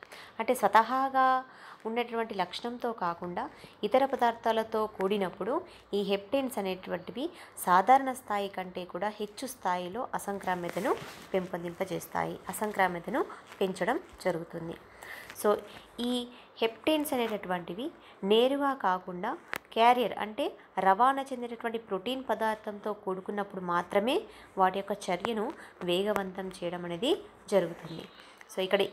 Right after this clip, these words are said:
ఈ రకమైనటువంటి heptans-ను మొదటిసారిగా కార్ల్ ల్యాండ్స్టీన్ అనేటువంటి శాస్త్రవేత్త పద్దెనిమిది వందల అరవై ఎనిమిది సంవత్సరంలో గుర్తించి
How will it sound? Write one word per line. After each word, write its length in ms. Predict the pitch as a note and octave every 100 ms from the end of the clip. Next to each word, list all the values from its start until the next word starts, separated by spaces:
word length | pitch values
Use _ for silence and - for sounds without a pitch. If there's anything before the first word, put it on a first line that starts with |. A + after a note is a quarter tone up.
| -
ఈ 240 | C4+ D4+
రకమైనటువంటి 600 | C#4 C4+ C4 B3+ B3+ A3+
heptans-ను 580 | G3+ F#3 - A3 G#3+ G#3
మొదటిసారిగా 800 | F3+ F3 F#3+ - G3 E3 E3 D#4+ - - - -
కార్ల్ 380 | A#3 C4+ D4 B3+
ల్యాండ్స్టీన్ 600 | F#3+ F#3 G3 G3+ - G#3
అనేటువంటి 320 | F#3+ F#3 F3
శాస్త్రవేత్త 520 | - E3 - F#3 F#3
పద్దెనిమిది 460 | A3+ F#3+ F3 A3+ A3
వందల 120 | G3+
అరవై 240 | - F3
ఎనిమిది 320 | F#3+ F#3 F3+ -
సంవత్సరంలో 580 | F3 F3 F3+ F3 A#3 - - - -
గుర్తించి 640 | F#3 F#3+ - B3 A#3+ G3+